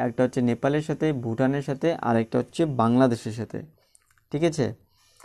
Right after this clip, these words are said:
তো এবার হচ্ছে চলে আসি আমাদের নেক্সট basic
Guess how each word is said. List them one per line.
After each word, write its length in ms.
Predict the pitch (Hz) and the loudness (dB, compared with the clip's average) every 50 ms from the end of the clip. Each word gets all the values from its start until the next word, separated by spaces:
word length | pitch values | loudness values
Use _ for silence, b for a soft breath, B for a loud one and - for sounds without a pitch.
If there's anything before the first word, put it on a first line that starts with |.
| b b b b b b b - | b b b b b b b 4
তো 40 | 165 165 165 | 6 6 6
এবার 140 | 165 175 190 185 | 8 6 6 6
হচ্ছে 200 | 175 175 170 - 180 175 165 | 4 2 0 0 0 2 4
চলে 140 | 147 147 143 | 4 4 4
আসি 140 | 139 143 151 151 143 | 2 2 0 0 2
আমাদের 240 | 127 123 120 131 139 143 123 120 | 2 2 2 2 2 2 2 2
নেক্সট 280 | 127 143 135 - - - - - _ _ _ b b b b b b b b b | 0 0 -2 -6 -14 -18 -20 -20 _ _ _ b b b b b b b b b
basic 480 | 117 117 131 156 160 160 190 214 214 | 2 4 6 6 6 4 2 0 0